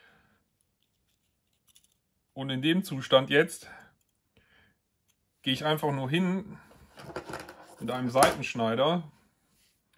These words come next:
schneide das Ganze ab auf die richtige passende Länge.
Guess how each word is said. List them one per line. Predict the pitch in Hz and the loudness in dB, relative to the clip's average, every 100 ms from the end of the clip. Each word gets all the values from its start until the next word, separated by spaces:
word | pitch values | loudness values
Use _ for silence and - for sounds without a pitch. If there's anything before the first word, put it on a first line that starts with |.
| _ _ _ _ _ - | _ _ _ _ _ -16
schneide | - 123 131 135 | -2 4 4 4
das | 123 117 | 0 -4
Ganze | 131 135 - | -6 -4 -2
ab | - 151 - - | 2 2 2 -4
auf | 131 135 - | 2 2 2
die | 135 | -4
richtige | 143 151 156 147 | -4 -4 -2 -2
passende | - 151 - 143 | 2 0 0 -2
Länge. | 135 143 165 156 214 | 2 2 4 4 4